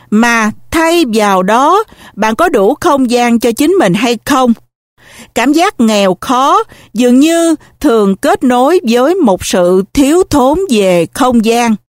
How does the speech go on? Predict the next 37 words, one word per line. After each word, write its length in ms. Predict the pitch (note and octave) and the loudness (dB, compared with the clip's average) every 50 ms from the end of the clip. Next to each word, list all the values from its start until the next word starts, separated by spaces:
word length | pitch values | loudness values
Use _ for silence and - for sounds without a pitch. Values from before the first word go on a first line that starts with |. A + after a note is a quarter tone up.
| _ _ _ _ _ _ _ _ _ _ _ _ _ _ _ _ C4 | _ _ _ _ _ _ _ _ _ _ _ _ _ _ _ _ -2
Nghe 400 | C4 D4 D4+ D4 C#4+ D4 C#4+ C#4 | 0 0 0 0 0 0 -2 -2
có 180 | - F4 F#4 F#4+ E4 | -2 -2 -2 -2 0
vẻ 220 | G#3+ G#3 F#3 A3 B3+ C4 | -2 0 0 0 0 0
vô 320 | D4+ D#4 D#4 D#4 D#4 C#4+ - | 0 0 2 0 0 -2 -2
cảm 480 | - G3+ F3+ E3 D#3+ F3 G3+ C4+ F4+ A4 - - - - _ - | -4 -2 -2 0 -2 -2 -2 -2 -4 -6 -8 -14 -20 -20 _ -4
khi 160 | F4 E4+ D4 | -4 -2 0
đề 160 | B3 A3+ G3+ | 0 0 0
nghị 260 | G3 G3 F#3+ F#3+ G3+ | 0 0 0 0 2
một 180 | A3 A3+ G#3 G#3+ | 2 0 0 0
người 200 | A3 A3 G#3+ F#3 | 0 0 0 0
nghèo 240 | F#3+ G#3 G3 F#3+ F#3 | 0 0 0 -2 -2
túng 280 | - B3 C#4 D#4+ G#4 G#4+ | -2 -2 -2 -2 -2 -4
rằng 380 | - B3 G#3 G3+ F#3 F3+ F3+ F3+ - _ _ _ _ | -2 -2 -2 -2 -2 -2 -4 -6 -8 _ _ _ _
họ 180 | - - A3+ B3 | -4 -2 -2 -2
cần 260 | - - B3 A#3 G#3+ | -2 -2 -2 -2 -2
phải 160 | - C#4 D#4 | -2 -2 -2
tạo 180 | - - F3+ G3 | -2 -2 -2 -2
ra 180 | G#3 C4+ C4+ - | -2 -2 -4 -2
không 240 | - E4+ C4+ C4 A#3+ | -2 -2 0 0 0
gian 320 | B3+ B3+ B3+ B3+ B3 B3 | 0 0 2 2 0 0
tinh 220 | - C#4+ C#4+ C4+ C4 | 0 0 0 0 0
thần 260 | C#4 B3+ G3+ F3 F3+ | 0 0 0 0 0
cho 260 | - - B3+ C4+ C4 | 0 0 0 0 2
mình, 360 | B3 A3+ G#3+ G3 F3 E3+ E3 D#3+ _ _ _ - - - - - - | 2 2 2 2 2 0 -2 -4 _ _ _ -20 -20 -20 -10 -4 -2
nếu 120 | D4 F4 | 0 2
như 200 | F#4+ F4+ E4 D4+ | 2 2 2 2
họ 220 | D4 C#4+ F#3+ E3+ | 0 0 0 0
đang 220 | F#3+ G#3+ B3 B3+ B3 | 0 0 0 0 -2
sống 380 | - - - C4+ C#4 D4+ F4 G#4 - | -2 -2 0 0 0 0 -2 -2 -2
trong 160 | D4 C4 B3 | -2 0 0
những 180 | A3 G3 A#3 B3+ | 0 0 0 0
điều 180 | A#3 G#3 F#3 | 0 0 0
kiện 320 | - - G3 F3+ F3+ F#3 G#3 | 0 0 -2 0 0 0 -2
khó 340 | - - C4+ B3+ C#4 E4+ G#4+ - | -2 -2 0 0 0 0 -2 -2
khăn 360 | - D4+ C4 C4 B3 A#3+ A3+ | -2 -2 0 2 2 2 2
về 280 | G3+ G3+ G3+ F#3+ F3+ F3+ E3 E3 | 2 0 2 2 2 0 0 0
vật 180 | G3 F#3 F3+ | -2 -2 -2